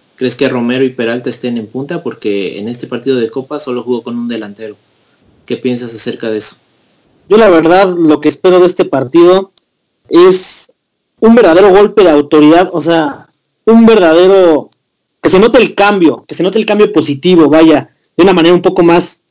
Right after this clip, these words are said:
Speaker 2: escandalosa se podría decir. Yo espero una goleada, porque Querétaro, como bien dice Oscar,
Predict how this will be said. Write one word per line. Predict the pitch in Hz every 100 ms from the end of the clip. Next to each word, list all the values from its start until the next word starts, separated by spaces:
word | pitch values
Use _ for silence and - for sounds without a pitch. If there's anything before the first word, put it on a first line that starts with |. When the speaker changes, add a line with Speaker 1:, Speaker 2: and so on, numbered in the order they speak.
| _
Speaker 2:
escandalosa | 156 131 165 156 156 170 160
se | 147
podría | 143 156 160
decir. | 180 180
Yo |
espero | 220 233 220
una | 202
goleada, | 156 156 180 185 226 _ _ _ _ _ _ _ _
porque | 175 160 - 160 156 156 151 147 143 135 _
Querétaro, | 180 190 196 160 139
como | 151 147
bien | 160 175
dice | 170 170 165 135 123 _ _ -
Oscar, | 170 160 160 135